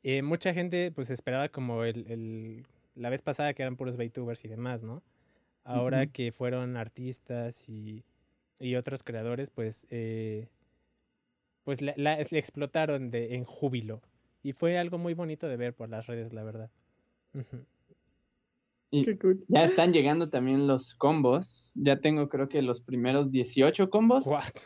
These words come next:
Speaker 1: Qué rápido.
Speaker 3: Ah. Ja.
Speaker 1: Qué
Speaker 3: Pero va a ser muy
Speaker 1: rápido.
Speaker 3: cotorro.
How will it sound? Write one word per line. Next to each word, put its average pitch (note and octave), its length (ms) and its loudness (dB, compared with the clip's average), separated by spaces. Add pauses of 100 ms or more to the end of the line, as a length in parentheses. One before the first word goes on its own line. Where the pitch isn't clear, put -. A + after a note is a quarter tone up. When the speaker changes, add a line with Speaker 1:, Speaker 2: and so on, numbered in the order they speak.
(220)
Speaker 1:
Qué - 160 -2
rápido. G#3 420 2
Speaker 3:
Ah. B3 180 8 (1120)
Ja. D4 460 6 (180)
Speaker 1:
Qué - 100 0
Speaker 3:
Pero D3+ 100 8
va A3 60 2
a A3+ 40 -4
ser A#3 140 -2
muy C#3 80 -2
Speaker 1:
rápido. C#3+ 320 0
Speaker 3:
cotorro. B2 240 -6